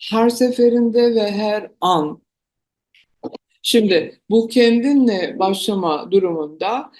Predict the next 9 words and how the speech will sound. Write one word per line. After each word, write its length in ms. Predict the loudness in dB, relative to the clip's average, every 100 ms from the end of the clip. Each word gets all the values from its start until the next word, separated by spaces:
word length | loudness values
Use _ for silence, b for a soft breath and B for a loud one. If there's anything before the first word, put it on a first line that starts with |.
| B -2
e, 680 | 0 0 0 -4 -8 -8
bir 80 | -4
sürü 320 | -2 -2 -2
şeye 340 | -2 2 2 0
şahit 680 | 0 2 2 2 0 0 -6 -6
olman 480 | -6 -6 -10 -10
lazım. 440 | -12 -12 -14 -12 -10
Şahit 480 | -6 -2 0 0 -2
olman, 540 | -4 -4 -4 -6 -10